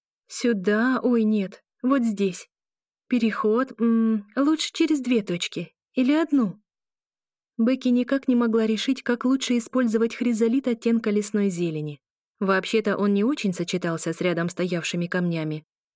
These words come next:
но она и так сделала дорожку для разгона магии слишком длинной. А если дар вовремя не приостановить, то через несколько оборотов по схеме магия разрушит камни.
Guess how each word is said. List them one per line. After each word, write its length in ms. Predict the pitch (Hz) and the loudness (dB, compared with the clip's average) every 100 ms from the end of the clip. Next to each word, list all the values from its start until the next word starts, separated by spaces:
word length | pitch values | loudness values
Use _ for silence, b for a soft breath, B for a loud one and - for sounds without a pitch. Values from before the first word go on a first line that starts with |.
| - | -2
но 140 | 233 233 | 0 2
она 180 | 233 | 2
и 60 | 226 | 0
так 260 | 240 233 180 | 0 -2 -2
сделала 420 | 156 170 165 160 | -2 0 0 -2
дорожку 460 | 165 180 190 - | -2 -2 -4 -4
для 160 | 160 165 | -2 -2
разгона 420 | 165 156 165 165 | -2 -4 -4 -2
магии 300 | 180 196 185 | -2 -2 -2
слишком 500 | 190 214 - 226 226 | -4 -4 -2 0 2
длинной. 460 | 196 170 151 139 - _ _ _ _ - | 0 -2 -4 -8 -14 _ _ _ _ -2
А 100 | 240 | 0
если 340 | 233 226 226 | 2 0 0
дар 200 | 214 214 | 2 0
вовремя 400 | 196 202 185 185 | 0 0 0 0
не 160 | 180 175 | 0 -2
приостановить, 800 | 170 160 - 160 156 151 220 - | -2 -2 -4 -4 -4 -4 -6 -2
то 140 | 226 | -2
через 340 | 226 226 226 220 | 0 0 0 2
несколько 540 | 226 - 214 208 208 | 0 0 -2 0 0
оборотов 560 | 196 202 233 247 214 - | 0 0 0 -4 -6 -4
по 100 | 202 | -4
схеме 400 | - 277 247 175 | -2 0 2 2
магия 400 | 196 202 185 185 | 0 0 0 0
разрушит 540 | 185 190 202 - 180 | 0 0 -2 -4 -6
камни. 480 | - 147 139 139 | -6 -4 -6 -8